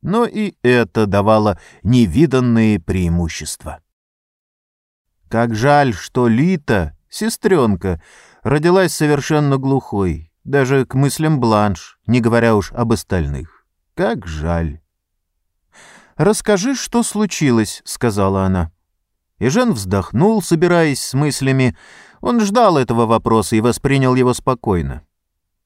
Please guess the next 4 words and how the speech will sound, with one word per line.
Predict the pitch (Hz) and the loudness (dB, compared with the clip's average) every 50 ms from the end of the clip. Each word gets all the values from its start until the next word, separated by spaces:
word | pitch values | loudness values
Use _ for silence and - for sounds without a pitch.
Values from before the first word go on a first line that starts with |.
| _ _ - | _ _ -6
«Мы | 76 104 139 147 | -2 -2 0 0
были | 131 160 165 165 160 165 151 | 2 2 4 4 4 2 2
на | 147 147 143 143 143 139 139 123 | 2 2 2 4 4 4 2 2
Паушпарагуа | - 135 135 135 135 131 - - - 151 151 170 185 156 110 92 92 87 82 78 78 | 2 2 2 2 2 0 -2 0 0 2 4 4 4 2 2 0 -2 -2 -2 -2 -4